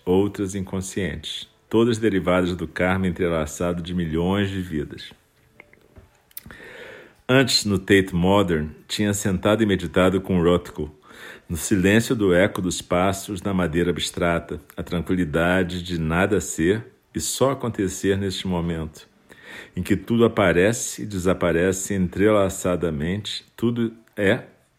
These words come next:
e se desvanece na névoa do esquecimento, morte cotidiana. Este livro é feito de algumas dessas histórias e escolhas.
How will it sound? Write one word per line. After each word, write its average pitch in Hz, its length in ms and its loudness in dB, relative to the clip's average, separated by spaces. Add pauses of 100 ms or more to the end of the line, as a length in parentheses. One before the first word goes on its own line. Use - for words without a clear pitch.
(100)
e 95 80 -4
se 92 160 -6
desvanece 87 800 -2
na 98 200 -2
névoa 92 420 0
do 90 80 -6
esquecimento, 90 840 -6
morte 82 500 -6
cotidiana. 80 640 -8 (1200)
Este 120 280 0
livro 95 440 2 (320)
é 95 80 2
feito 110 320 2
de 104 120 2
algumas 98 480 2
dessas 92 340 0
histórias 95 680 0
e 104 60 -6
escolhas. 82 720 -4